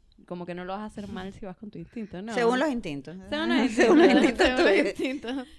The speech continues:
Speaker 1: Entonces saqué un par de consejos de, para las madres en los años treinta, cuarenta y cincuenta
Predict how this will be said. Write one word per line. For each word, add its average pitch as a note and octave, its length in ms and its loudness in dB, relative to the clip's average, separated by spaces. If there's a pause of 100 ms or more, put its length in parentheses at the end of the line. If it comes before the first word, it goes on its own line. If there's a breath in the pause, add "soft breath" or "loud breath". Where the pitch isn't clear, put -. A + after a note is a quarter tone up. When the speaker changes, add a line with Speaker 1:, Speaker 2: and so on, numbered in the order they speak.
Speaker 1:
Entonces E4 280 -8
saqué C#4+ 260 -10
un C4+ 120 -10
par C4+ 400 -6
de C#4 160 -6
consejos A#3+ 640 -6 (100)
de, G3 240 -2
para G3 260 -2
las F#3+ 140 -6
madres A3+ 460 -8
en G3 100 -8
los G3 120 -4
años F#3+ 340 -8
treinta, B3+ 320 -8
cuarenta F#3+ 320 -8
y G#3+ 80 -6
cincuenta F3+ 640 -4